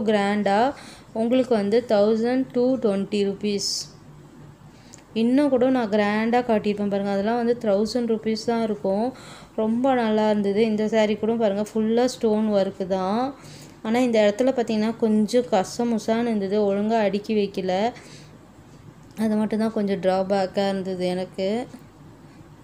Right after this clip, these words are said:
நல்லா அடுக்கி வச்சிருந்தாங்கன்னா, நம்ம இன்னும் கூட colors காமிச்சிருக்கலாம்.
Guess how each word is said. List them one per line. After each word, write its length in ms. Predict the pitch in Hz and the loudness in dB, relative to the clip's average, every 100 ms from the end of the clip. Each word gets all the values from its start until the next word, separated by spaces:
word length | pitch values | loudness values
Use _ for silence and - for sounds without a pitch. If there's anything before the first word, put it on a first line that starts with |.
| - - - | -20 -20 -12
நல்லா 260 | 233 233 254 | -2 2 4
அடுக்கி 360 | 240 214 240 262 | 4 2 2 2
வச்சிருந்தாங்கன்னா, 520 | 226 220 214 202 220 | 2 2 0 0 0
நம்ம 160 | 220 196 | 0 0
இன்னும் 240 | 202 214 | 0 -2
கூட 160 | 214 214 | 0 -2
colors 420 | 214 190 202 202 | 0 0 0 -2
காமிச்சிருக்கலாம். 760 | 208 202 202 208 202 196 196 | -2 -2 -2 -4 -4 -4 -2